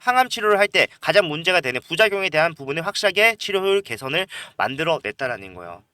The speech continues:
예. 근데 여기서 더 중요한 거는, 자, 이게 결국에는 이제 독자 약물이다 보니까 삼성 바이오 에피스와 공동 계약을 진행을 했었죠.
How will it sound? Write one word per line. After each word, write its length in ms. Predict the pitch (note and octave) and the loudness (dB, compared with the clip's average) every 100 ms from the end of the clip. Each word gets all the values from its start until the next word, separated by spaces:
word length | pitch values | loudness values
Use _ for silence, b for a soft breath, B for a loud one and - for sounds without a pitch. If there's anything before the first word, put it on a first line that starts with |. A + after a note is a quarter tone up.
| D3 | -2
예. 260 | A2+ F2 _ B B | -2 -4 _ B B
근데 180 | A3+ A#3+ | 4 8
여기서 240 | G#3+ A#3 | 6 6
더 80 | G#3 | -2
중요한 340 | F3+ F#3+ G#3 F#3+ | -2 0 0 0
거는, 280 | G3 G#3 - B B | -4 -4 -6 B B
자, 100 | G3 | -2
이게 400 | G#3 A#3+ A3 G3+ | 0 4 6 4
결국에는 360 | D3+ E3 G3 | 2 0 2
이제 140 | F3+ C#3 | 0 -4
독자 360 | - D#3+ - C#4 | -8 -2 4 6
약물이다 480 | A#3+ G#3 F#3 D#3 | 6 2 0 2
보니까 480 | C3+ B2 B2 F3+ E3 - B | 2 0 -2 4 4 4 B
삼성 520 | - B3+ B3 B3+ B3 | 0 0 4 4 4
바이오 520 | C#3+ C#3+ D#3+ F3+ G3+ - | 6 4 6 6 6 4
에피스와 640 | F#3+ - B3 - - G3+ | 0 -2 -4 -2 6 4
공동 600 | - D#3+ A3 A#3+ B3+ B3+ | 4 -4 -4 2 2 2
계약을 300 | F#3 D#3 D3 | 6 6 6
진행을 320 | - C3 B2+ | -4 -4 -4
했었죠. 420 | C3 D#3 - F2+ | -6 -10 -10 -12